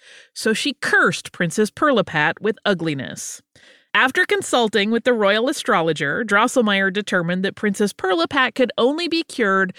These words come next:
with a supernaturally hard Crackatuck nut, cracked open and presented to her by a young man who had never been shaved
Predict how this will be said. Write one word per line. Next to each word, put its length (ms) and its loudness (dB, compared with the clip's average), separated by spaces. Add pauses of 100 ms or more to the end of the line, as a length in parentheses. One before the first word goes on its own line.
(180)
with 100 2
a 80 2
supernaturally 840 -2
hard 340 0
Crackatuck 680 0
nut, 280 -4 (320)
cracked 380 0
open 400 0
and 180 -6
presented 600 -2
to 100 0
her 260 2
by 200 0
a 100 2
young 320 0
man 360 -2 (260)
who 160 -2
had 200 2
never 360 0
been 180 -2
shaved 800 0